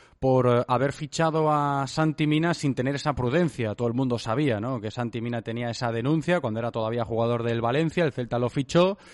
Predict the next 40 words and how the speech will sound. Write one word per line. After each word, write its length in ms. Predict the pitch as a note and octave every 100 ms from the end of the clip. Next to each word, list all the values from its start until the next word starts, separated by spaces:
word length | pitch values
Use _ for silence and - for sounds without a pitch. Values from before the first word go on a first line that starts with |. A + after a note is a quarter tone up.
| - - -
confiaban, 680 | C3+ B2+ C3+ D3+ D#3+ C3
¿no?, 160 | C#3+ D#3+
que 120 | A#2+
no 120 | A#2+
fuese 280 | B2+ C#3 B2
a 60 | C#3+
más, 220 | D3+ F#3
pero 320 | - C3+ E3 - - -
ha 120 | A2+ B2+
ido 160 | A#2+
a 40 | A2
más, 300 | A2 G2+ G#2+
a 80 | A2
mucho 320 | C#3 B2+ B2
más, 260 | A2 G2
¿no? 140 | C3 B2
Y 20 |
ahora 160 | A#2 A#2
tiene 220 | B2+ A#2+
Santi 280 | B2+ A#2+ A#2+
Mina 280 | B2 B2+ - - C3+ -
esa 240 | A2+ A#2+
sentencia, 560 | B2 A2+ C3 C3 - C#3
aunque 180 | A2
no 80 | A#2
sea 160 | A2+ A2+
firme, 380 | C3+ C3+ C#3+ C3+
de 340 | A2+ A2 G#2
cuatro 320 | - A#2+ B2
años 240 | A#2+ A#2+ G#2+
de 580 | A2+ A2+ A2 G#2+ G#2+ G#2+
cárcel 420 | C#3+ C3 D3+ D#3
por 180 | B2 A2
acoso 280 | G#2 A#2 A#2
sexual, 520 | A#2 - C#3+ D#3 D#3+
por 120 | B2
ese 160 | A2 A2+
problema 400 | A2 A#2+ B2 A#2+
que 100 | A2+
tuvo 300 | B2+ B2